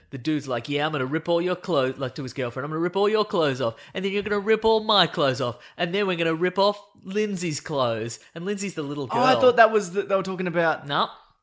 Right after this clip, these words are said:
Speaker 2: That's a weird
Speaker 1: That's what I thought as well. And then we got to the later on, and I'm like, "Oh no, that's the kid." That's the, that's
Speaker 2: Ah.
Speaker 1: weird and gross. So I'm glad those two were murdered.
Speaker 2: Yeah, that's good.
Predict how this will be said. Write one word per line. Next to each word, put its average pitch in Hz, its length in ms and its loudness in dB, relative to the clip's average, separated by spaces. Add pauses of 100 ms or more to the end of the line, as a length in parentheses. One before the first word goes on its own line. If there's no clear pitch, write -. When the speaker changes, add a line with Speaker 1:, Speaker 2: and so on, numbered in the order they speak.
Speaker 2:
That's - 160 -18
a 147 60 -6
weird 123 140 -14 (140)
Speaker 1:
That's 120 80 0
what 170 100 2
I 165 120 6
thought 160 220 0
as 139 100 -6
well. 147 280 2
And 139 60 -4
then 143 140 -4
we 143 80 -4
got 139 180 -2
to - 80 -12
the 123 140 -6
later 135 400 0
on, 143 140 0
and 127 100 -8
I'm 127 80 -8
like, 127 220 -6
"Oh 160 80 -2
no, 151 120 -6
that's 160 220 -6
the 127 80 -10
kid." 135 440 -10 (140)
That's 143 440 -12
the, 165 80 -2
that's 165 260 -6
Speaker 2:
Ah. 147 60 -10
Speaker 1:
weird 151 180 -2
and 131 100 -8
gross. 143 280 -2
So 147 100 -4
I'm 143 80 -8
glad 165 240 -4
those 120 180 -4
two 127 120 -10
were 110 100 -8
murdered. 107 380 -10
Speaker 2:
Yeah, 123 260 -2
that's 147 240 -4
good. 151 320 0